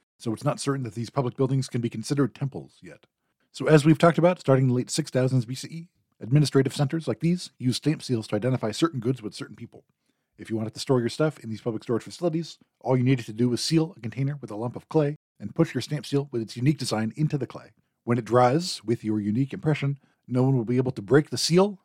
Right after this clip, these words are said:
on the container without breaking the design that you impressed into the clay with your seal.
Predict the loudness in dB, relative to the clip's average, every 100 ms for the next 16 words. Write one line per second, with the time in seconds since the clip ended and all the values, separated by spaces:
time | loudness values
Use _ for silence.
0 | _ -12 -10 -2 0 0 -4 -6 -4 0
1 | 0 0 -2 0 0 0 0 -8 -8 -6
2 | -6 -6 -6 -4 -4 -4 -4 -6 -8 -16
3 | -20